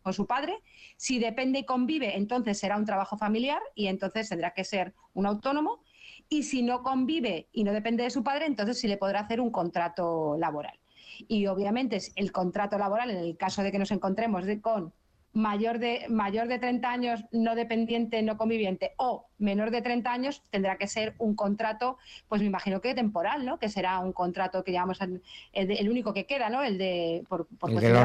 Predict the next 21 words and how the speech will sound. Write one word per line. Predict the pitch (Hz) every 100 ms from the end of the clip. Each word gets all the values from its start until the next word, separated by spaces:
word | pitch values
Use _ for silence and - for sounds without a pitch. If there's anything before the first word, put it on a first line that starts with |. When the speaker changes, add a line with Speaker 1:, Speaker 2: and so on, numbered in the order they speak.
| 117
Speaker 1:
la |
Speaker 2:
noventa | 127 135 131
Speaker 1:
Constitución. | 123 139 117 95
Speaker 2:
días, | 101
¿no? | 131 180 226
<laughs> | - - - - -
Speaker 1:
No, | 262 285 392 381
no, | 359
el | 359
de | 302
los | 254
noventa | 262 285
días | 339 330
no, | 311
ese | 302
es | 311
otro. | -
Es | 247
que, | 359 359
es | 302 -
que, | 349